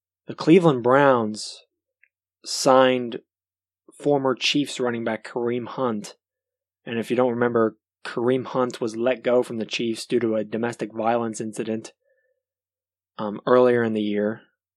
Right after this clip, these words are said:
or I guess last, last year. And so the Browns, the Browns picked him up Kareem Hunt's investigation isn't even done yet. The N F L hasn't finalized it. They haven't made a de-,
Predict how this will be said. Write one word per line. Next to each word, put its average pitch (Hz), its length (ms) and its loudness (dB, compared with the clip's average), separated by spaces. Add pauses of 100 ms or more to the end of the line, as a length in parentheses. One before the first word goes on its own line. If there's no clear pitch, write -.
(160)
or 113 300 0 (220)
I 127 80 -4
guess 110 240 -6
last, 117 540 0 (300)
last 123 300 2
year. 104 280 -2 (2250)
And 131 160 -6
so 135 100 6
the 117 100 4
Browns, 160 600 6 (260)
the 131 60 -4
Browns 165 260 6
picked - 300 0
him 147 100 4
up 160 240 6 (480)
Kareem 185 260 2
Hunt's 185 180 4
investigation 135 720 4
isn't 123 220 -2
even 113 260 -2
done 123 280 0
yet. 123 300 -4
The 123 80 -2
N 120 120 -2
F 117 100 -4
L 123 180 4
hasn't 113 260 -2
finalized 120 560 2
it. 113 80 -4
They 110 120 -4
haven't 117 180 -6
made 110 140 -6
a 107 60 -8
de-, 110 180 -8